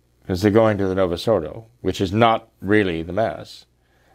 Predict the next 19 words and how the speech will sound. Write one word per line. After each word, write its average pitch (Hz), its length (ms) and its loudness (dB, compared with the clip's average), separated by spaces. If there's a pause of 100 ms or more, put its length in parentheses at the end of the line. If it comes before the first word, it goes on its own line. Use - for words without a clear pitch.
Never 95 220 2
was 92 180 0
intended 98 460 -2
to 80 80 -12
be 80 80 -4
a 71 60 -6
Mass. 71 260 -10
It 110 40 -4
was 101 200 -8
intended 110 280 0
to 110 80 -6
be 113 100 6
a 104 60 4
substitute - 640 -2
for 82 120 -8
the 69 60 -10
Mass. - 360 -16 (1040)
<clears throat> - 440 -8
As, 127 260 4